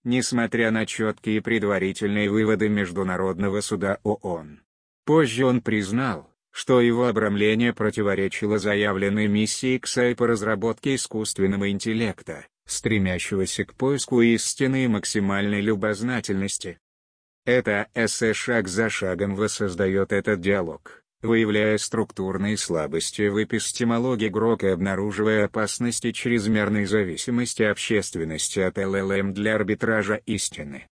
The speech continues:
Таким образом, оно поднимает четкое предупреждение, по мере того, как И I становится доминирующим фильтром общественного дискурса,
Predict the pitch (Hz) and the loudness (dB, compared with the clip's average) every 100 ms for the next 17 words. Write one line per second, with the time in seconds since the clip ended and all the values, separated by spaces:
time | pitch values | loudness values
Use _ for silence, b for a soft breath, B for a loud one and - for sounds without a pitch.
0 | _ _ _ 120 123 - 92 113 90 85 | _ _ _ 0 0 2 0 0 -2 -8
1 | 87 76 - _ - 110 113 117 113 113 | -12 -14 -20 _ -2 2 4 4 4 2
2 | 107 107 104 104 107 - 120 110 - 110 | 2 2 2 0 -2 0 0 0 0 0
3 | 90 101 101 113 104 117 113 76 73 - | 2 0 0 0 -2 -2 -4 -6 -14 -18
4 | _ - 104 90 95 113 120 107 87 95 | _ -2 0 2 2 0 0 0 2 0
5 | 120 107 107 104 - 95 87 87 92 - | 0 0 0 -2 -2 -4 -4 -4 -4 -2
6 | 123 113 107 101 104 117 117 - 147 131 | 0 2 2 2 0 0 -2 -2 -4 -4
7 | - 107 110 113 107 104 - - 101 - | -2 -2 0 0 2 0 -2 0 0 0
8 | 95 92 101 110 92 80 - - - - | -2 0 0 -2 -2 -8 -6 -6 -6 -8